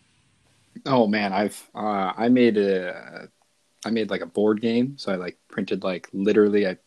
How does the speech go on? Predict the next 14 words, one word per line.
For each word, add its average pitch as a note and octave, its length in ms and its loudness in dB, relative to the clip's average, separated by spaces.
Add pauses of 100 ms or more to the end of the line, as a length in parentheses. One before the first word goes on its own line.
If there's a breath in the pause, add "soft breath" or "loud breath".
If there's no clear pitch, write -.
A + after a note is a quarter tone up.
(100)
uh, F#2+ 240 -10 (160)
poker G2+ 300 -4
chips. - 680 -6
Uh, F2 320 -12 (540 soft breath)
I've G2+ 200 -6
printed G2 560 -4
brackets G2 580 -2
to - 80 -8
hold G2+ 280 -6
things G#2 240 -6
onto G2+ 160 -4
my F#2+ 160 -4
walls. F2+ 840 -4
Like, E2+ 380 -14